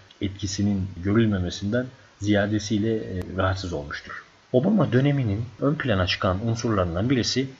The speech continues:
Çin'in yeni hedef olarak belirlenmesidir. Amerika Birleşik Devletleri'nin son dönemlerde yükselmiş olan,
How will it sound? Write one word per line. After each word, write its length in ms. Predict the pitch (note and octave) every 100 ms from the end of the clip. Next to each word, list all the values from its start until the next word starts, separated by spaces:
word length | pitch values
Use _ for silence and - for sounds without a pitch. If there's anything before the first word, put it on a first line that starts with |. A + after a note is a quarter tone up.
| -
Çin'in 360 | - C3+ D3 C#3
yeni 240 | B2 B2
hedef 300 | A#2 F#2+ F#2
olarak 480 | E2 F2 A#2+ - -
belirlenmesidir. 720 | G2 F#2+ F#2+ F#2 F#2 - D#2 - - - - -
Amerika 360 | A#2+ D3 C#3 A#2+
Birleşik 300 | B2 - A#2+
Devletleri'nin 640 | G2 F#2 F#2 E2 F#2 B2 A#2+ -
son 300 | - - B2
dönemlerde 760 | A2 F#2 E2+ D#2+ D#2+ D#2 F#2 A2 A#2
yükselmiş 580 | G#2 F#2+ - G#2 A2 -
olan, 220 | E2+ E2